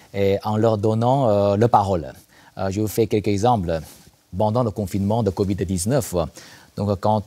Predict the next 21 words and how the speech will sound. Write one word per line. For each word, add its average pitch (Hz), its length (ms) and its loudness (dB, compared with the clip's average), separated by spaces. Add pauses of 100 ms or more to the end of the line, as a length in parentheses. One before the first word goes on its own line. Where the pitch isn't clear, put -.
tous 165 160 2
les, 120 300 4
euh, 98 140 4
restaurants 98 640 -2
et 95 140 -6
les 90 320 -2
hôtels, 95 420 2 (120)
euh, 87 180 -6
sont 92 180 -2
fermés, 101 440 0 (420)
mais 104 240 0 (240)
eux, 185 240 6 (140)
ils 107 100 -2
sont, 101 320 0
euh, 90 220 2 (100)
obligés, 113 580 0 (300)
euh, 87 280 -8
de 87 120 -6
se 98 140 0
déplacer, 101 800 0
euh, 87 160 0